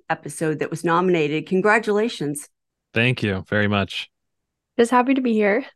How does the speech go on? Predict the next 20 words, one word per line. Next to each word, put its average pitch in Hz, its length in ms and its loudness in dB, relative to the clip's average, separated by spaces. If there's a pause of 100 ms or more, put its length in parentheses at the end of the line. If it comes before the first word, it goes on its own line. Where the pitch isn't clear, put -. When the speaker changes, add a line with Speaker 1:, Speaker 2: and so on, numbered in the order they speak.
(220)
Speaker 1:
<laughs> - 1120 -6
Olivia 226 400 6
doesn't, 180 380 2
Olivia 226 400 4
is 202 100 2
too 175 160 0
humble 165 320 0
to 160 140 -4
accept 156 320 -2
responsibility 147 800 -2
for 170 180 -2
this 135 260 -6
because 160 300 -4
she 175 140 -4
did 165 180 -4
not 165 220 0
participate 160 680 -6
in 156 460 -4
producing 220 480 2
that 156 280 2